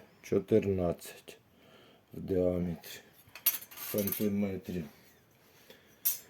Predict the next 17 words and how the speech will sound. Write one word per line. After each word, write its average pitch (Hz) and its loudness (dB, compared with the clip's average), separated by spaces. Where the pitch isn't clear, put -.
Ось 156 12
таких, 208 12
е, 131 6
таких 165 10
блюдечок 123 6
шість 226 6
штук. - 6
І 156 4
ось 113 6
сьоме 131 6
саме 110 2
під 104 -4
варення. 92 2
Це - 0
так - -2
велику 120 10
наклав, 156 12